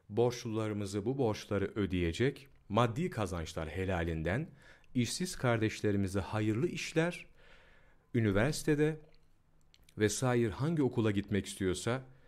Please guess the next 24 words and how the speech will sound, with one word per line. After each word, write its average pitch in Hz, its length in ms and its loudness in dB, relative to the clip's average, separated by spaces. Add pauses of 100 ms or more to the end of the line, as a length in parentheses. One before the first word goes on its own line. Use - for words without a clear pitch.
(260)
bir 104 280 0 (180)
seçenek 107 680 0
yapacak 107 420 2
olan 98 280 2
kardeşlerimize 90 920 -2
de 85 60 0
hangisi 185 560 0
hayırlı 113 560 2
olacaksa 98 720 -2 (260)
onu 127 220 6
çıkarsın 90 540 -2
Mevlamız 80 640 -2
Celle 73 320 -4
Celaluhu. 76 720 -2 (400)
Bekar 131 420 2
kardeşlerimize 139 1000 2 (640)
hayırlı 113 540 6
eşler, - 680 -4 (360)
hem 120 200 2
hanım 107 400 0 (400)
hem 113 240 2
de 101 140 4
bey 85 180 2
için. 76 260 -10